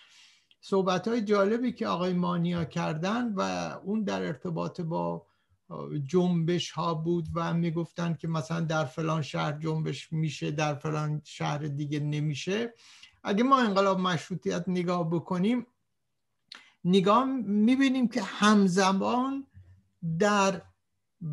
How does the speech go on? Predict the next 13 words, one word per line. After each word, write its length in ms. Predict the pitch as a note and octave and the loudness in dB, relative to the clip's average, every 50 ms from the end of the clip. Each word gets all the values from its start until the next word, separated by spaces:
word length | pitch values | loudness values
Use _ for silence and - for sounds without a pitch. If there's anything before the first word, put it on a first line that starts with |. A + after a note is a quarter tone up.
| D3 D3+ D3+ | -2 4 8
بسیاری 680 | F#3+ G3 - - - - G#3+ A#3 B3+ C#4+ D4 C#4+ C4+ | 8 8 8 4 0 0 2 4 4 4 2 2 2
از 200 | B3+ G#3 - - | 2 2 0 0
شهرهای 540 | - G#3+ F#3+ G3 F3+ E3+ F3 G3 A3+ B3+ B3 | 0 0 0 2 2 2 0 0 0 0 0
بزرگ 760 | G3+ F#3+ F3+ F3+ G3+ G#3 F#3+ D#3+ F3+ G#3+ C4 C4+ B3+ G#3 A3 | 0 0 4 6 8 8 8 8 8 8 8 6 6 2 2
ایران 480 | G#3+ G#3 G3 F3+ F3 F3+ E3+ D#3+ D#3 D3+ | 2 2 2 2 2 4 2 2 2 0
مثل 300 | D#3+ D#3+ - - G#3 G3 | -2 -2 -2 0 -2 -2
تهران، 720 | G3+ - G#3 G#3 G3 F3+ F3 F3+ F3+ E3+ D#3 C#3 C#3 C#3 | 0 2 4 4 4 4 4 2 2 0 0 -2 -4 -2
اصفهان، 720 | - F#3 F#3+ F#3 - - G3 F#3 D#3+ F3 F3+ D#3+ D3 C3+ - | 0 0 0 0 -2 -2 -2 -2 0 0 0 -2 -2 -2 -4
تبریز، 840 | - F#3+ G3+ F#3 E3+ E3+ F3 E3+ F#3+ F#3+ E3 C#3 C3+ C3+ C#3 C#3+ F3 | -4 -2 -2 -2 -2 -2 0 0 2 2 0 0 -2 -4 -4 0 0
رشت، 580 | G#3 G#3 F#3+ C#3+ - - - - - - - _ _ _ _ _ _ _ _ _ _ _ | 2 2 0 0 -4 -6 -10 -14 -16 -20 -20 _ _ _ _ _ _ _ _ _ _ _
ام، 1200 | - D#3 D3+ D#3 D#3 D3+ D3+ D3+ D3+ D3 D3 D2+ D2 D2 C2+ C#2 D2 D2 D2+ D2+ D2+ D2+ D2+ D2+ D2 C#2 | -2 0 2 2 4 4 4 4 2 2 0 -2 -4 -4 -4 -4 -4 -6 -6 -6 -4 -4 -4 -4 -4 -6
اه، 600 | C#2+ D2 C#2+ D2 C#2+ C#2+ C#2+ - - - D3+ D3 | -6 -6 -6 -6 -6 -8 -8 -10 -10 -10 -10 -8
شیراز، 960 | - - - - A3+ A3+ A3+ G3+ G#3+ A3 G3+ F#3 E3+ D3+ C3+ - - - | -8 -6 -2 0 2 2 4 4 4 4 4 4 2 0 -2 -4 -8 -14